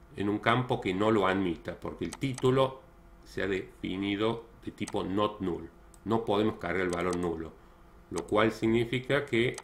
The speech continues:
no se inserta la fila. Vamos a comentarla para que no dé este error. Y ahora sí,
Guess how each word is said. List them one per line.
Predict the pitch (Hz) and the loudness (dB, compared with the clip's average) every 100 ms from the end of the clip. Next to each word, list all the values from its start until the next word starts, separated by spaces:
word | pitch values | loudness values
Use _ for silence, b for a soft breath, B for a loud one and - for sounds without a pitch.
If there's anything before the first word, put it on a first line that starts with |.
| - | -6
no | 98 110 | -2 -2
se | 104 | -2
inserta | 95 - 92 82 - | -4 -2 -2 -2 -4
la | 90 82 | -4 -4
fila. | - - - - - - - - - - | -6 -6 -6 -8 -8 -10 -10 -12 -14 -8
Vamos | - 120 110 | -2 0 0
a | 104 | 0
comentarla | 95 90 101 131 143 135 147 | 0 2 2 2 2 2 0
para | 165 - 90 87 | -2 0 0 0
que | - 95 - - | -2 -4 -4 -8
no | 92 90 | -2 0
dé | 87 | 0
este | - 110 | -2 -2
error. | 113 143 - - - - - - - - - - - - - - - | -2 -2 -4 -4 -12 -16 -20 -20 -20 -20 -20 -20 -20 -20 -20 -18 -6
Y | 120 - | -6 -2
ahora | 101 101 107 | 2 6 6
sí, | 104 123 127 127 | 6 4 2 0